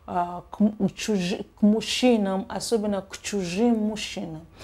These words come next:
Женщина может быть чиста, она может быть свята. И, э, мы должны победить дух флю-, флюта в себе. И я говорила, что в этом местописании жена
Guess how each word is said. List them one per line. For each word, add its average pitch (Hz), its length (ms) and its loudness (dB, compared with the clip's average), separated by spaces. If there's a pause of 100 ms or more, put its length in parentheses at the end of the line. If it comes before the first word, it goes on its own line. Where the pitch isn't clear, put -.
(220)
Женщина 240 440 2
может 208 360 -2
быть 196 320 -4
чиста, - 680 -6
она 196 200 0
может 226 320 -4
быть 202 160 -2
свята. 185 840 -2 (520)
И, 190 400 4 (200)
э, 196 300 -2
мы 208 180 4
должны 233 340 2
победить 214 640 2
дух 240 280 4 (340)
флю-, 240 260 2
флюта 220 680 0 (600)
в - 80 -8
себе. 170 600 2 (600)
И - 100 4
я 202 640 4
говорила, 220 680 4
что 185 560 0
в - 160 -6
этом 233 320 4
местописании 240 1120 -2
жена 226 480 0